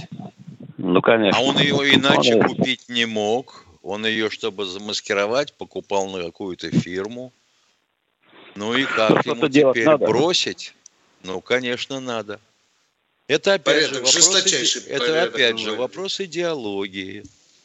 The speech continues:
Speaker 1: Вот по поводу идеологии второй вопрос у меня.
Speaker 2: Давайте.
Speaker 3: Давайте.
Speaker 1: Вот у нас много говорится, идеология, патриотизм,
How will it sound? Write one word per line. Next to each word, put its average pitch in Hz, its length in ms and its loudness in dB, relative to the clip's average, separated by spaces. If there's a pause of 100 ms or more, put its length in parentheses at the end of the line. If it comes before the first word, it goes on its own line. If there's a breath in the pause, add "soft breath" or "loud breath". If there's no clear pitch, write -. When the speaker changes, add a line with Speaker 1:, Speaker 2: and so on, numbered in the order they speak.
(640)
Speaker 1:
Вот 117 280 2
по 143 120 2
поводу 151 320 0
идеологии 151 440 4
второй 127 320 2
вопрос 113 260 0
у 95 40 -10
меня. 90 260 -8 (1000)
Speaker 2:
Давайте. 135 360 0
Speaker 3:
Давайте. 123 480 2 (1500 loud breath)
Speaker 1:
Вот - 240 4
у 143 40 4
нас 139 220 6
много 165 160 0
говорится, 151 460 4 (120)
идеология, 139 840 6 (140)
патриотизм, 147 920 4